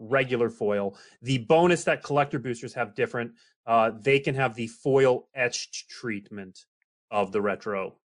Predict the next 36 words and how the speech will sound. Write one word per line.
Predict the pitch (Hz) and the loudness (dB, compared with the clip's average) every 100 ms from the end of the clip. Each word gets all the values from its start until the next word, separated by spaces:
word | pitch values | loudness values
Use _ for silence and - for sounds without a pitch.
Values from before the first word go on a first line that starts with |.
| _ _ _ _ | _ _ _ _
So | 110 101 | -4 -4
there's | 98 95 - _ - | -4 -6 -10 _ -2
regular | 190 190 170 | 2 2 2
foil, | 185 180 170 | 2 4 4
there's | 120 98 - _ _ _ | 2 -4 -12 _ _ _
foil | 135 120 104 - | -6 -6 -4 -2
etched. | 165 165 - - _ _ _ - | 0 -2 -10 -16 _ _ _ -4
Um, | 110 104 104 101 101 - _ | 0 2 2 -2 -10 -16 _
collector | - 151 151 | -4 -2 -2
boosters | 151 143 147 120 | -2 -2 -6 -6
are | |
the | 127 | -6
only | 131 | -6
place | 120 120 | -4 -8
you | - | -10
can | 107 | -10
find | 113 | -8
the | 104 | -6
foil | 123 104 - | -6 -8 -4
etched | 190 196 - | -4 -4 -4
treatment, | 170 160 139 | -4 -2 -2
but | 123 117 - | -4 -6 -4
both | 139 139 | -4 -2
regular | 131 120 123 117 117 123 | -2 0 2 2 2 -4
and | 120 | -6
regular | 117 113 110 107 104 _ | -6 -6 -6 -8 -10 _
foil | 110 101 101 | -10 -8 -10
can | 104 101 | -12 -20
be | |
found | 92 - 98 _ _ | -20 -20 -20 _ _
in | _ | _
the | |
regular | 95 95 - _ | -20 -20 -20 _
boosters. | 73 - 80 - - _ _ _ - _ | -20 -20 -20 -20 -20 _ _ _ -20 _
All | 151 | 4
right, | 160 | 4